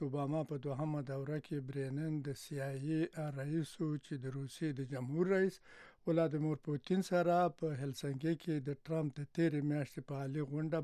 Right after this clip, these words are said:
باندې انتقاد کړی و. برینن په دې هفته کې په ټرمپ باندې وروسته له هغه تور ولګاوه چې جمهور رئیس د سپینې ماڼۍ پخوانی همکار عمارو سامانیګټ نیومن اسپی وبلله. ښایي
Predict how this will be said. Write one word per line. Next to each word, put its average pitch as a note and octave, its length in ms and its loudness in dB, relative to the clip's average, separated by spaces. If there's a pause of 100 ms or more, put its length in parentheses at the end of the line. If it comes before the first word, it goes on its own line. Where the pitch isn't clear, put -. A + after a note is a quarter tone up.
باندې D#3+ 280 2 (580)
انتقاد D3 420 2 (120)
کړی C3+ 220 -6
و. C3+ 40 -16 (720)
برینن F#3+ 380 8 (100)
په F3 140 4
دې F#3 140 6
هفته F3 240 4 (100)
کې E3+ 120 4 (120)
په D#3 60 2 (100)
ټرمپ E3 300 0
باندې D3+ 260 2
وروسته D3 420 0
له C#3+ 140 -2
هغه C#3+ 220 0 (100)
تور D#3 220 2
ولګاوه D3 520 0
چې C3 220 -4
جمهور C#3 300 -2 (100)
رئیس C#3+ 260 0
د - 20 -8 (100)
سپینې D#3 360 2
ماڼۍ C#3 340 -2 (120)
پخوانی C#3+ 540 -2 (120)
همکار D#3 460 -2 (100)
عمارو C#3+ 920 -4 (520)
سامانیګټ C#3+ 1040 0 (540)
نیومن F3+ 480 6 (280)
اسپی D3+ 340 0
وبلله. C3+ 520 -2 (600)
ښایي F#3+ 340 8